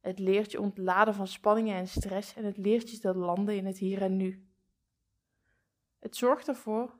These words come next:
dat je uit je hoofd en in je lijf kunt komen.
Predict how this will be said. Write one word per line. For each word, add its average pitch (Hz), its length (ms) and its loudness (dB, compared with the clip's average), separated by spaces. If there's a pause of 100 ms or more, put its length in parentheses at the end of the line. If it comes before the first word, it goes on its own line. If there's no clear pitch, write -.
dat - 160 -16
je - 180 -8
uit 226 280 4
je 233 100 -4
hoofd 196 400 -4
en - 220 -14
in 220 180 2
je 220 100 8
lijf 196 300 -6
kunt 196 220 -14
komen. - 440 -14